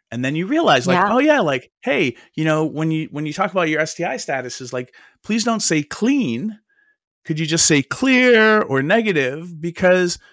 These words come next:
Speaker 1: when you say clean, then because I test positive for herpes one, like, it makes me feel like I'm dirty."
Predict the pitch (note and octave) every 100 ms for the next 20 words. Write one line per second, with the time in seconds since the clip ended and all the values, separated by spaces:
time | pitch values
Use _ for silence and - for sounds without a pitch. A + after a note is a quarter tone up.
0 | _ F3 F#3+ F3+ G3+ F#3+ - D#4 C#4+ G#3
1 | G3+ F3+ _ _ _ _ E3+ F#3 F3+ -
2 | D#3+ G3 F#3+ F#3 F#3 - F3 F3 F3 F3
3 | D#3+ E3+ F3 D#3+ G3 C#4+ A3 G3 D#3 E3
4 | - D3+ E3 E3+ G3 F3+ F#3 F3+ F3 D#3+
5 | D3+ D4 F4 G#2 -